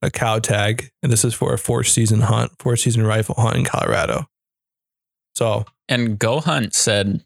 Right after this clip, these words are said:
Speaker 2: what? It was, like, a twenty-five percent draw?
Speaker 1: Yeah, your draw was, like, a twenty-five percent draw,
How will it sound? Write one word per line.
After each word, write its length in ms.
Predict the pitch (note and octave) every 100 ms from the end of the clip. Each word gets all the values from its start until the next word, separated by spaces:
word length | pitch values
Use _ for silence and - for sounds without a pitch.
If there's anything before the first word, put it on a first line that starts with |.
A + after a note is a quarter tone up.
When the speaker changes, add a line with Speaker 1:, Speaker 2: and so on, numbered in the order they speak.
| _
Speaker 2:
what? 320 | - A#2 E2+ -
It 40 | G#2+
was, 180 | G2+ G#2+
like, 120 | G#2
a 160 | F#2+ - -
twenty-five 380 | G#2 G2+ G#2 A2
percent 320 | - G#2+ F#2+
draw? 360 | - D#2+ F#2 A#2+ - _
Speaker 1:
Yeah, 120 | C3+
your 220 | A#2 A#2 A#2+
draw 240 | B2 A2+
was, 100 | A2
like, 100 | A2+
a 40 | -
twenty-five 320 | - - -
percent 240 | - -
draw, 140 | -